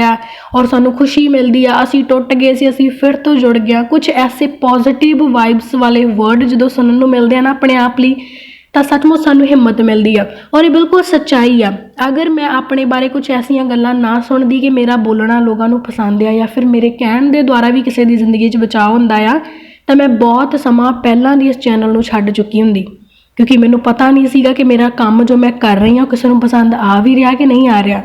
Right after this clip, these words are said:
ਪਰ ਜਦੋਂ ਤੁਸੀਂ ਆਪਣੇ ਕਾਲ ਦੇ ਦੁਆਰਾ, ਮੈਸੇਜਸ ਦੇ ਦੁਆਰਾ ਇਹ ਗੱਲਾਂ ਦੱਸ ਦਿਓ ਕਿ ਤੁਹਾ-, ਤੁਹਾਡਾ ਮੈਸੇਜ ਅੱਛਾ ਲੱਗਦਾ, ਸਮਝ ਵੀ ਆਉਂਦਾ ਆ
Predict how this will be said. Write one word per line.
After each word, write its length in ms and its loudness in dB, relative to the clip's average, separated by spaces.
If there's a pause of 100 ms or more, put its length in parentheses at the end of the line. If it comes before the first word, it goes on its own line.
(440)
ਪਰ 100 2
ਜਦੋਂ 260 2
ਤੁਸੀਂ 220 -2
ਆਪਣੇ 260 2
ਕਾਲ 400 2
ਦੇ 120 2
ਦੁਆਰਾ, 480 2
ਮੈਸੇਜਸ 640 0
ਦੇ 160 2
ਦੁਆਰਾ 420 0 (340)
ਇਹ 120 2
ਗੱਲਾਂ 200 2
ਦੱਸ 300 0
ਦਿਓ 220 2
ਕਿ 120 -2
ਤੁਹਾ-, 320 -2
ਤੁਹਾਡਾ 260 0
ਮੈਸੇਜ 420 0
ਅੱਛਾ 240 -2
ਲੱਗਦਾ, 400 0
ਸਮਝ 360 0
ਵੀ 160 2
ਆਉਂਦਾ 280 2 (140)
ਆ 100 2